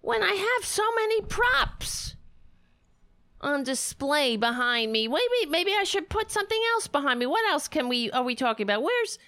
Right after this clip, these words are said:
Tim Scott, the, our only African-American senator? Get up here and talk about how divided we are along racial lines and how you, you, uh, y-, you hold no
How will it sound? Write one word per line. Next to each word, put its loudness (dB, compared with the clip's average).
Tim 0
Scott, 0
the, -6
our 2
only 0
African-American -2
senator? 0
Get 2
up -2
here 4
and 0
talk 0
about 2
how 0
divided 0
we 0
are 2
along 2
racial 2
lines 2
and 0
how -2
you, -6
you, -4
uh, -4
y-, -10
you -4
hold 0
no 0